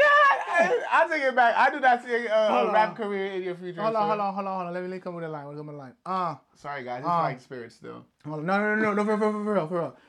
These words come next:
Speaker 2: Think about a crazy line someone said. "I pull up on that nigga and I shut him nine times.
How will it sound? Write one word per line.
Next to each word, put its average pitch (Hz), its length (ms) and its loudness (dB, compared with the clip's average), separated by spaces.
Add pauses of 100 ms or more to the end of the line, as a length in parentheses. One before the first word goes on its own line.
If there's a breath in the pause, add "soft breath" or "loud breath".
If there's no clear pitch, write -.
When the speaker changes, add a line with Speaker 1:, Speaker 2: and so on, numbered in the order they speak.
(120)
Speaker 2:
Think 226 140 6
about 233 200 6
a 220 40 0
crazy 226 340 2
line 190 200 -2
someone 185 280 -4
said. 151 320 -4 (340 soft breath)
"I 147 100 2
pull 208 260 4
up 196 120 -2
on 202 100 -2
that 190 160 0
nigga 190 280 -2
and 185 100 -2
I 180 60 -4
shut 190 240 -2
him 180 120 -6
nine 185 260 -2
times. 175 600 -2